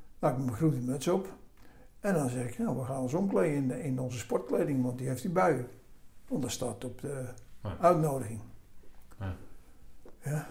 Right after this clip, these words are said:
Speaker 1: en dan moeten ze de telefoons inleveren.
Speaker 2: Hm.
Speaker 1: En dan hoor je de smoesen. "Ja, ik moet mevrouw nog bellen." Dat is jammer, die weet dat u hier bent. Nou, enzovoort, enzovoort. En dan heeft er een, heeft een ziek kind.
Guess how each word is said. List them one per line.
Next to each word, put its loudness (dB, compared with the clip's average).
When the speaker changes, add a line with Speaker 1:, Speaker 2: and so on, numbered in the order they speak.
Speaker 1:
en 4
dan 8
moeten 4
ze -2
de -2
telefoons 6
inleveren. 0
Speaker 2:
Hm. -8
Speaker 1:
En 6
dan 8
hoor 10
je 6
de 2
smoesen. 2
"Ja, 12
ik 8
moet 4
mevrouw 6
nog 4
bellen." 0
Dat -6
is -6
jammer, -4
die -2
weet 0
dat 0
u 4
hier 4
bent. -8
Nou, -4
enzovoort, -4
enzovoort. 2
En 8
dan -6
heeft -2
er -4
een, -2
heeft -6
een -6
ziek -4
kind. 4